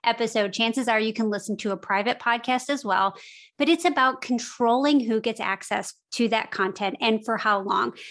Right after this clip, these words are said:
So you can gate content and you can protect it, whether you exchange it for an email address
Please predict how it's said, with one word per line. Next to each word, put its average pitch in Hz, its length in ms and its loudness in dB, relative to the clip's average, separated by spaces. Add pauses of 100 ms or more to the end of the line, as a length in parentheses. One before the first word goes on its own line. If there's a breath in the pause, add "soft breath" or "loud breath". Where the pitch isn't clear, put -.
(160 loud breath)
So - 100 2
you 330 200 6
can 311 440 2
gate 254 460 0
content 190 640 -2
and 226 140 4
you 247 80 4
can 240 180 0
protect 220 520 -6
it, 202 200 -6
whether 226 260 2
you 214 220 0
exchange 214 500 -2
it 220 180 -2
for 190 220 -2
an 190 100 -2
email 311 360 6
address 277 440 4